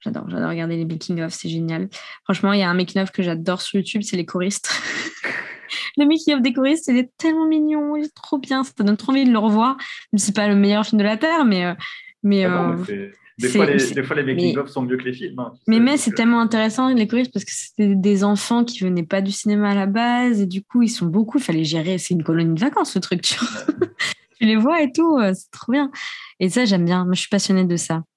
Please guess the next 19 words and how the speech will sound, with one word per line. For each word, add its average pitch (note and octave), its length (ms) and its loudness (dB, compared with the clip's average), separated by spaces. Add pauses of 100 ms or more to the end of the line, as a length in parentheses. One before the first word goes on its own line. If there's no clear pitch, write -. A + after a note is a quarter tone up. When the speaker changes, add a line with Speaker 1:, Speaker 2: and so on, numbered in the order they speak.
(160)
Speaker 1:
beaucoup. F3 400 -2 (580)
C'est F3 200 0
vraiment, F#3+ 460 4
euh, E3 180 0 (380)
euh, D#3+ 140 0
et D#3 120 0
c'est E3+ 140 -4
ça A3+ 120 0
que G3 80 0
j'adore F#3 360 2
le F#3+ 100 2
plus, G3 340 -4
je - 80 -10
pense, E3+ 440 -6
dans D#3+ 260 -2
le D#3+ 240 -2
podcast F3+ 460 -4
Cinéra E3 300 0
Meuf, G#3+ 340 -2